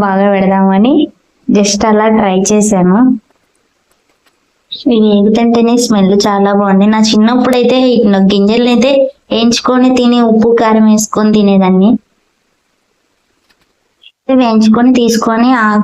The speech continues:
కొంచెం గాలికి చల్లగా ఇలా పెట్టాను. వేడి తగ్గాక ఇంకా కావాల్సిన పదార్థాలు ఇంకా యాడ్ చేసేయి అనమాట. కారం, ఉప్పు,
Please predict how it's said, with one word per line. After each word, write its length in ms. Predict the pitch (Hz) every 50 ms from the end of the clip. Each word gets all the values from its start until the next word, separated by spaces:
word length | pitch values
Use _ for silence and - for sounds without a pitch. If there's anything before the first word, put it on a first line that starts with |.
| -
కొంచెం 300 | 214 208 214 214 220 214 208 208
గాలికి 460 | 202 196 196 202 214 233 226 226 247 - 220 208
చల్లగా 380 | - 214 208 208 214 214 226 226 226 220
ఇలా 160 | 220 214 214
పెట్టాను. 500 | 220 226 220 220 220 208 196 190 185 196 220 233 233
వేడి 320 | 208 208 196 196 196 214 214
తగ్గాక 420 | 220 214 208 208 214 202 196 202 254 269 262 226
ఇంకా 220 | 220 214 208 190 180 180 190 - - _ _ _ _ _ -
కావాల్సిన 480 | 214 202 202 196 202 214 214 220 220 233 240 233 220
పదార్థాలు 540 | 208 196 196 196 196 196 196 196 208 202 196 190 196
ఇంకా 180 | 190 190 185
యాడ్ 300 | 180 175 180 180 180 180 180
చేసేయి 540 | 208 208 208 - - 190 185 185 180 175 175
అనమాట. 360 | 170 175 175 175 170 175 170 180 180 180 190
కారం, 380 | 175 175 175 180 185 185 185 185 185 180
ఉప్పు, 220 | 180 180 - 180